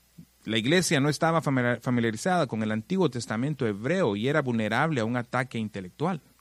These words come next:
En otras palabras, Pablo intentaba prepararlos para un ataque inminente, no solo contra la fe cristiana,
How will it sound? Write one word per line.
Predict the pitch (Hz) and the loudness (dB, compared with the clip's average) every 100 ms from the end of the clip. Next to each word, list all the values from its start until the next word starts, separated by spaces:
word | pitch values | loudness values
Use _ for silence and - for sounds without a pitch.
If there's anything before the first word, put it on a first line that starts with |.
| _ _ _ _ _ _ _ _ _ _ _ _ _ _ _ _ | _ _ _ _ _ _ _ _ _ _ _ _ _ _ _ _
En | - | -8
otras | 175 - | -8 -6
palabras, | 104 110 143 - _ _ _ | -4 -4 -6 -12 _ _ _
Pablo | 131 151 | 0 2
intentaba | 151 117 110 107 135 135 98 87 | 2 0 -2 0 2 2 -2 -4
prepararlos | 104 - 98 127 131 120 - | -8 -6 -4 -4 -4 -6 -8
para | - 98 113 | -14 -12 -8
un | 147 | -6
ataque | 131 - _ _ 143 165 - 123 | -8 -12 _ _ -2 -2 0 0
inminente, | 107 98 139 185 180 110 | 0 2 2 2 2 0
no | 101 190 | 0 0
solo | - - 220 233 127 | 0 2 4 4 2
contra | - 107 104 104 | 0 -4 -2 -2
la | 104 107 | -2 -2
fe | 139 | -4
cristiana, | 117 107 131 170 190 | -4 -4 -2 0 -2